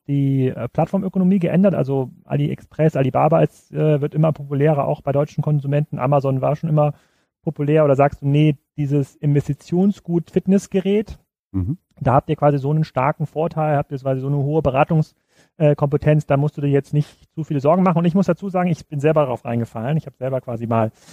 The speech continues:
Speaker 1: äh, einen, äh, einen, äh, nicht einen Stepper, wie heißt das hier, so einen Crosstrainer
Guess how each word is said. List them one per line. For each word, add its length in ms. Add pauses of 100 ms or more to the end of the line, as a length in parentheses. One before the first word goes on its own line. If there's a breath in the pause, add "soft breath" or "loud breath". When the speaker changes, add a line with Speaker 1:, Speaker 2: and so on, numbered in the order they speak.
(180 loud breath)
Speaker 1:
äh, 80
einen, 460
äh, 320
einen, 600
äh, 1160
nicht 220
einen 60
Stepper, 380
wie 80
heißt 140
das 100
hier, 80
so 60
einen 80
Crosstrainer 440